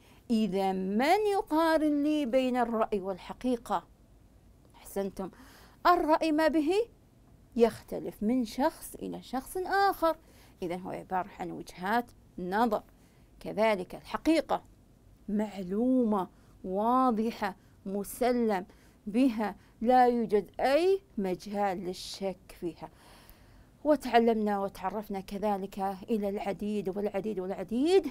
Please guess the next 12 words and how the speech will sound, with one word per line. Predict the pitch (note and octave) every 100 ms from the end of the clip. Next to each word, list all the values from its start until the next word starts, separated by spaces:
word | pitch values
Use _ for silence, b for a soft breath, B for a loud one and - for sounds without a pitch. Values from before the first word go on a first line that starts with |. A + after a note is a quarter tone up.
| -
من | A3 G3+ G3 F#3+ -
المعلومات، | G3 F3 E3+ E3 D#3+ F3 F#3+ B3 E4 D#4+ A#3
ولكن | F3 D#3+ E3 F#3 -
اليوم | E3+ F3+
بحول | E3 - E3+ E3
الله | E3 E3
وقوته | - - F#3+ F#3+ - b b b
سوف | - F#3+ -
يكون | F3+ - F#3+
لدينا | F3 F#3+ F3 - b b
موضوع | F#3 F3 E3+ G3+ G3+ F3 F#3
جديد | F#3 F3 E3+ F3+ D3+ G#3 C4+ C#4+ C4